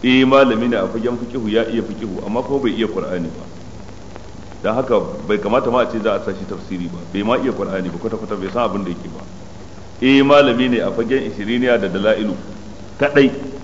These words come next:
amma ba za a zo a koyi addini a wajensa ba. Dan shi kasida ya iya.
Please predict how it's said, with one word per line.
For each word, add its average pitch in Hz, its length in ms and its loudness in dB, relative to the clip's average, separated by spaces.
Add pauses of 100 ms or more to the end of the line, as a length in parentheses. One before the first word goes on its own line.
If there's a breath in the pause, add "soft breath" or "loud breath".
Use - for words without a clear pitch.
(320)
amma 110 180 4
ba 139 80 2
za 127 180 6
a 104 80 2 (220)
zo 120 160 6
a 107 60 4
koyi 104 180 6
addini 104 380 4
a 87 80 0
wajensa 90 340 0
ba. - 120 -8 (680)
Dan 123 140 4
shi 131 140 2
kasida 107 360 2
ya 92 120 6
iya. 95 140 -2